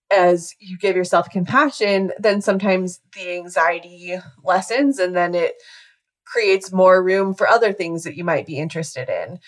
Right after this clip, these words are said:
And so always just shower yourself with compassion for wherever you're at right now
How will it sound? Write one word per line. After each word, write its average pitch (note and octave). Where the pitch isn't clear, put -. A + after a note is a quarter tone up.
And F#3+
so G#3
always B3
just F#3+
shower F#3
yourself F3
with F3+
compassion F#3
for F3
wherever F3+
you're D#3
at D3+
right E3+
now F3